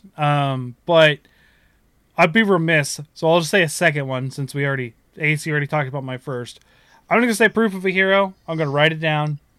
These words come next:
Everyone knows the main theme for Monster Hunter is beautiful.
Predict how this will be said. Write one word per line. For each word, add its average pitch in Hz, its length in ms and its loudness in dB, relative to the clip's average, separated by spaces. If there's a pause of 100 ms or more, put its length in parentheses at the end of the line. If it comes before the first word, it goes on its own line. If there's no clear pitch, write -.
(420)
Everyone 156 280 0
knows 143 520 -2
the 143 80 -12
main 160 220 0
theme 175 240 -2
for 165 100 -4
Monster 147 380 -2
Hunter 135 380 -8 (180)
is 143 140 -6
beautiful. 143 640 -4